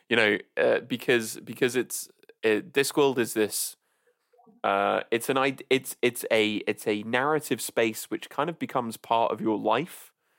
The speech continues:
You know, I used to, I used to carry those books around with me. You know, they get battered, but you,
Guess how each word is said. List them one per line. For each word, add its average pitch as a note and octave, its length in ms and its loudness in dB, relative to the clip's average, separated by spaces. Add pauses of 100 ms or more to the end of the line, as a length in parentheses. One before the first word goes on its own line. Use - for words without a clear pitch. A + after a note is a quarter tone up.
(440)
You A2 80 0
know, A2 140 6
I A2 100 4
used B2+ 240 2
to, B2 200 4
I A2+ 40 4
used A#2 160 -2
to A#2 80 -6
carry A#2+ 280 2
those A#2 200 2
books - 260 -4
around A2+ 320 0
with B2 100 0
me. C3 340 -2 (180)
You G#2+ 100 -8
know, G#2+ 140 0
they G#2+ 80 0
get G#2+ 200 0
battered, A2+ 560 0
but - 140 -10
you, A#2+ 140 -12